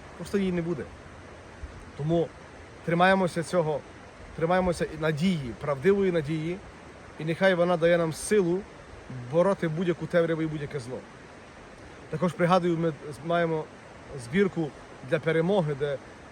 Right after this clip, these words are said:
по-, допомагаємо військовим, переселенцям і людям у потребі.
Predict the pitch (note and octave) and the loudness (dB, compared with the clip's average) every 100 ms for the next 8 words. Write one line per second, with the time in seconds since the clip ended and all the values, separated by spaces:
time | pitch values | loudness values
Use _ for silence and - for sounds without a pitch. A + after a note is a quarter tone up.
0 | - D3+ D3 D3+ D#3+ E3+ E3 D#3 D3 - | -10 -4 -4 -2 0 2 2 0 -4 -2
1 | G3 F#3 D#3 C#3+ C#3 E3 F3+ D#3 D3+ D#3+ | 2 2 0 -6 -4 0 0 0 -4 -4
2 | E3 D#3 D3 D3 E3+ F3+ D3+ | -2 -2 -4 -2 0 0 -2